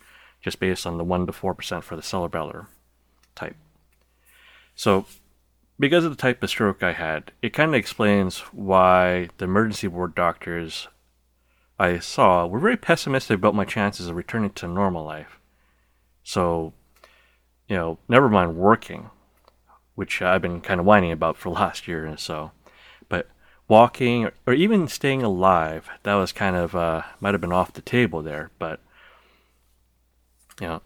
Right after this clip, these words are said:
I survived. You know, I survived the cerebellar infarction or stroke. And, you know, I,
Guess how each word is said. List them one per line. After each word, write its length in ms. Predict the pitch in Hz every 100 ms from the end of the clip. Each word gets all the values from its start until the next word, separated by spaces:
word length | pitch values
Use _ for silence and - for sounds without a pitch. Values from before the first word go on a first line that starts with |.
| -
I 120 | 104
survived. 580 | - 131 101 82 98 - -
You 100 | 101
know, 100 | 82
I 80 | 87
survived 340 | - 101 92
the 60 | 87
cerebellar 600 | 113 104 98 92 92 -
infarction 680 | 98 - 92 87 - 87 95 -
or 180 | 80 - -
stroke. 460 | - 87 85 - _ _ _ _ _ _ _ _ _ _ _ _ _ -
And, 540 | 95 92 90 90 90 - _ _ _ _ _ _ _ _ _ _ _ _ _ _
you 80 | -
know, 180 | 87 - -
I, 200 | 90